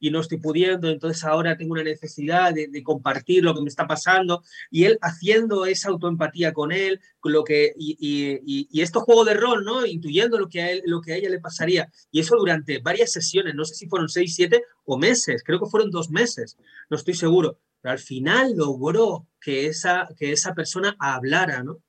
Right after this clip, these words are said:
Dejándole el espacio. Y bueno, eh,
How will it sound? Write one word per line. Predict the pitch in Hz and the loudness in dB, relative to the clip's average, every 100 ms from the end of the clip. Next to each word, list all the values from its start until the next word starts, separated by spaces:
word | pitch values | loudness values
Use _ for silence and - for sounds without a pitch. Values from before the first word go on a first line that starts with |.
| _ _ _ | _ _ _
Dejándole | 147 151 - 190 214 202 | 0 0 2 2 4 2
el | 156 | 2
espacio. | 127 - 165 165 139 123 123 _ _ _ _ | -4 -4 -4 -4 -8 -10 -10 _ _ _ _
Y | 156 147 143 135 127 123 | 2 4 4 4 0 -2
bueno, | 135 170 - _ - | -2 -4 -4 _ -20
eh, | - - - - - | -18 -16 -16 -16 -16